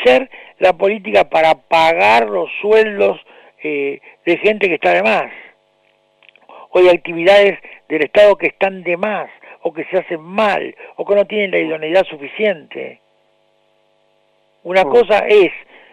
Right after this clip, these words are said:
Speaker 1: eh, usted va, vamos a ver las peli-, las vistas, eh, la capacidad, los recursos y los elementos que tiene a, a su,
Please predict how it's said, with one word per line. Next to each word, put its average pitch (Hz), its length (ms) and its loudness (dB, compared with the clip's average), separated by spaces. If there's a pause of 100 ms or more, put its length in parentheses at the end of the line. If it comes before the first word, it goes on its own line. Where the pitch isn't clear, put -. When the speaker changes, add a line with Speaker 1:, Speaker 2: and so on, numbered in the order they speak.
(180)
Speaker 1:
eh, 151 220 -6
usted 165 280 -8
va, 180 120 2
vamos 190 320 -4
a 165 60 4
ver 175 100 0
las 170 140 0
peli-, 208 380 -4
las 156 180 0
vistas, 170 380 -8 (520)
eh, 156 360 -6 (380)
la 151 180 0
capacidad, 175 800 2
los 143 160 2
recursos 151 760 -4 (300)
y 160 80 -12
los 156 160 -4
elementos 175 400 -4
que 156 100 -8
tiene 170 200 -4
a, 156 60 0
a 151 240 -2 (240)
su, 139 360 -12